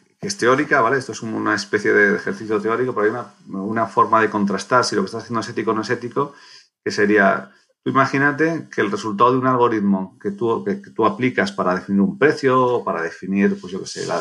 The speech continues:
la decisión de contratar o no contratar a una persona, imagínate que lo tuvieras suficientemente abierto para que una persona que está,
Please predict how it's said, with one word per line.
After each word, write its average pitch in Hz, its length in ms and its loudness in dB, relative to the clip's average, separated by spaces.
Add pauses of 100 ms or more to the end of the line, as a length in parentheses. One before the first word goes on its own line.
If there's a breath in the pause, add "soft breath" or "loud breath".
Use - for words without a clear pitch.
(140)
la 92 80 -6
decisión 101 420 -2
de 98 120 4
contratar 98 460 0
o 101 40 0
no 101 100 2
contratar 98 280 0
a - 20 0
una 98 140 2
persona, 127 440 -2 (640 loud breath)
imagínate 120 460 0
que 101 80 0
lo 98 80 4
tuvieras 110 240 2
suficientemente 123 600 0
abierto 123 360 2
para 110 200 2
que 101 60 -8
una 110 180 0
persona 110 640 0
que 95 120 -6
está, 110 480 0